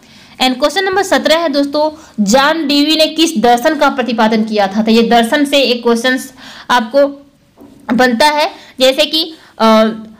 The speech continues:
आदर्शवाद है, जॉन डीवी ने आपको किया था प्रयोगवाद,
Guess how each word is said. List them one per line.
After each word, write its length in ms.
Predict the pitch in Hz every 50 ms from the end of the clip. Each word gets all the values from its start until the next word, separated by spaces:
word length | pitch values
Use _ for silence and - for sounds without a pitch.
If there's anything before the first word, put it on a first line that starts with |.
| _ _ _ -
आदर्शवाद 640 | 254 254 254 285 294 294 294 311 311 285 277 277 285
है, 360 | 285 277 285 277 247 233 220
जॉन 300 | 226 277 277 285 302 311
डीवी 220 | 294 311 302 320 320
ने 240 | 320 320 294 - - - _ _ -
आपको 300 | 220 247 240 - 311 311
किया 260 | - - 269 285 294
था 260 | 285 285 302 302 311 311 311 - - _ _ _ _
प्रयोगवाद, 720 | - 277 277 285 294 294 262 247 220 190 160 156 - -